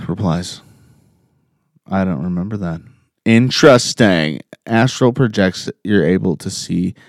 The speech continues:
the spidey senses. This, out of all of them, I think Garfield really looked the most stoked to be part of the Spider-Verse team-up. He also has the most tragic and loneliest timeline. Dude, so true.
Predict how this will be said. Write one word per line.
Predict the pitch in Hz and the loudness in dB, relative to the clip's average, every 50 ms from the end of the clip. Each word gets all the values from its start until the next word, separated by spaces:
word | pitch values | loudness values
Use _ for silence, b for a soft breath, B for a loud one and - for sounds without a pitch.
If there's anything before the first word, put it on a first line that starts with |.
| b b b b b | b b b b b
the | - - 95 | -6 -4 -2
spidey | 98 - - 95 85 87 87 87 80 73 - - - | 0 2 4 4 6 6 4 4 2 0 -4 -12 -16
senses. | - - - 92 85 - - 90 85 78 - - - - _ _ _ _ _ _ - - - _ _ _ - | -10 -6 -4 -4 -4 -4 -4 -6 -6 -6 -6 -10 -16 -20 _ _ _ _ _ _ -20 -20 -20 _ _ _ -2
This, | 139 143 135 - | -2 -2 -2 -2
out | 92 127 | -2 -2
of | 123 117 | 0 2
all | 117 113 113 | 2 2 2
of | 113 | 2
them, | 113 110 | 0 -2
I | 107 | -2
think | 107 120 110 107 - | -2 -4 -6 -4 0
Garfield | - 110 107 101 113 107 101 95 110 | 2 2 2 2 0 -4 -4 -2 0
really | 110 110 110 107 | 0 2 2 2
looked | 104 101 104 101 _ | 0 -2 -4 -6 _
the | - 104 | -8 -6
most | 98 98 101 101 - | -6 -4 -6 -6 -6
stoked | - - 117 110 - | -4 -2 -2 -2 -4
to | - | -8
be | 101 110 | -12 -14
part | 101 - - 113 107 | -12 -8 -6 -6 -6
of | 101 | -6
the | 92 - | -8 -12
Spider-Verse | - - 143 139 143 143 135 143 139 - | -6 -2 0 0 0 0 0 -4 -4 -4
team-up. | - - 147 147 147 143 135 - - b b b b b | -4 -4 -2 0 -2 -2 -4 -6 -14 b b b b b
He | b - 123 | b 0 4
also | 143 165 165 - 170 151 | 4 4 4 2 2 2
has | 143 139 123 117 | 2 2 0 -2
the | 117 | -2
most | 110 107 104 - - | -4 -4 -4 -4 -8
tragic | - - 127 123 123 120 120 120 | -8 -4 -2 -2 -2 -2 -4 -8
and | - 107 104 98 107 | -10 -8 -6 -4 -2
loneliest | 110 113 113 113 113 104 95 - - | 0 0 0 0 -2 -2 -4 -8 -12
timeline. | - - 113 117 117 110 104 92 85 69 - - _ b b b b b b b b b b | -14 -12 -8 -6 -4 -2 -2 -4 -6 -8 -14 -20 _ b b b b b b b b b b
Dude, | - - 123 104 - - | -14 -12 -12 -12 -10 -12
so | - - - 113 | -12 -12 -12 -12
true. | - - - - 107 101 92 107 78 | -12 -10 -6 -6 -6 -4 -4 -6 -8